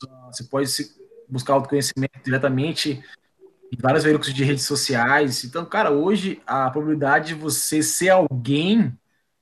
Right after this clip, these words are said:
é muito maior do que na minha época.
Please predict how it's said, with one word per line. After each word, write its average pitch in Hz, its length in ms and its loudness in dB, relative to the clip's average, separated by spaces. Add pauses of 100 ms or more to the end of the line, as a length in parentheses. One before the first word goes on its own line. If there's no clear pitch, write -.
(300)
é 165 140 0
muito 202 720 2
maior 208 520 4
do 220 120 -2
que 226 100 -2
na 220 100 2
minha 226 200 4
época. 185 460 -2